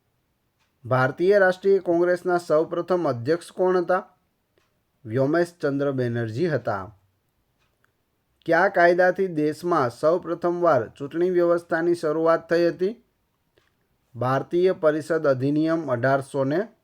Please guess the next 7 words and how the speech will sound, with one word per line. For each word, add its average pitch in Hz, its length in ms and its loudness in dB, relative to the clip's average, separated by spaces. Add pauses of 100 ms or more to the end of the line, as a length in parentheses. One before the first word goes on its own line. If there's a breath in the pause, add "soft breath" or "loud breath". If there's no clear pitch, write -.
(120)
બાણું. 123 520 0 (2000)
ભારતીય 131 440 2
પરિષદ 190 480 0
અધિનિયમ 175 540 2 (380)
ઓગણીસો 165 460 -2
ને 175 140 0
નવને 151 600 2